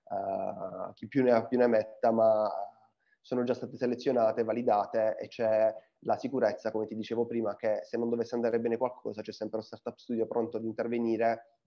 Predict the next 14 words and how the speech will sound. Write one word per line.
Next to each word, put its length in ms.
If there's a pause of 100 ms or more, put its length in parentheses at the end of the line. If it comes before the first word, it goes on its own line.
e 100
a 60
sostenere 560
quindi, 240
eh, 380
la 100
startup 400
per, 200
per 200
non, 440
eh, 380 (460)
non 160
farla 520
fallire. 600